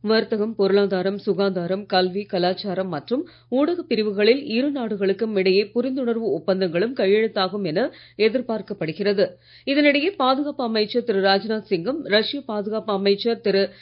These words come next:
ஆண்ட்ரே பெலசவும் இருபத்தி இரண்டாவது இந்திய ரஷ்ய ராணுவ நிலையிலான பேச்சுவார்த்தைகளையும் இன்று மேற்கொள்கின்றனர்.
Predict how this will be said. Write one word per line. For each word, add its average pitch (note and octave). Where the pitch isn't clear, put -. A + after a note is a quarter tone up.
ஆண்ட்ரே A#3+
பெலசவும் F#3
இருபத்தி E4
இரண்டாவது A#3
இந்திய A#3+
ரஷ்ய G3
ராணுவ G#3
நிலையிலான F3+
பேச்சுவார்த்தைகளையும் F3+
இன்று C#4+
மேற்கொள்கின்றனர். F3+